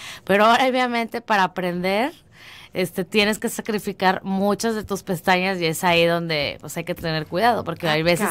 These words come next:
Speaker 1: que ya
Speaker 2: caray.
Speaker 1: no salen. Pero si te sale la primera y te enseña muy bien tu mamá, tu abuelita a hacerlo perfecto, la verdad quedan divinas como se ven cuando las enchinan con cuchara.
Speaker 2: Pero estás diciendo que sí puedes jalar pestañas y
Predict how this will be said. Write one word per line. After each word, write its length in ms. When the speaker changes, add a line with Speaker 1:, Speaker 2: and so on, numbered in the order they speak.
Speaker 1:
que 80
ya 80
Speaker 2:
caray. 100
Speaker 1:
no 100
salen. 440
Pero 220
si 200
te 140
sale 300
la 140
primera 420
y 40
te 120
enseña 360
muy 280
bien 680
tu 200
mamá, 340
tu 120
abuelita 640
a 40
hacerlo 420
perfecto, 540
la 160
verdad 320
quedan 320
divinas 540
como 260
se 120
ven 260
cuando 200
las 180
enchinan 340
con 160
cuchara. 340
Speaker 2:
Pero 120
estás 300
diciendo 380
que 120
sí 240
puedes 560
jalar 280
pestañas 600
y 60